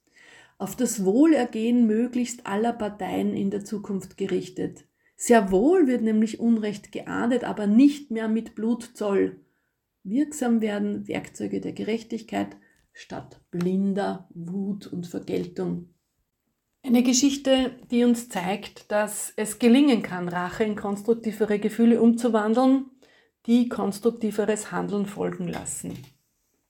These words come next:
Also, Seitennotiz, ein Ablassen von Rache scheint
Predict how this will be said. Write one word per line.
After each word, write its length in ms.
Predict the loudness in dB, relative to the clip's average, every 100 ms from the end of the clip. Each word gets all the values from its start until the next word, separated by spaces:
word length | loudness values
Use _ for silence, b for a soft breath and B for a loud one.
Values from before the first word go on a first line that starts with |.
| _ _ _ _ _ B B B B B -8
Also, 960 | -2 4 4 4 0 4 6 4 0 -10 _ _ _ _ _ _ _ _ _ _
Seitennotiz, 1200 | -16 -10 -10 -4 0 2 4 4 4 -6 -12 -16 _ _ _ _ _ _ _ _ _ 0
ein 220 | 0 0
Ablassen 640 | -6 -4 -4 -2 0 0
von 200 | 2 2
Rache 420 | 2 0 -2 -2
scheint 580 | -2 0 0 0 -2 -8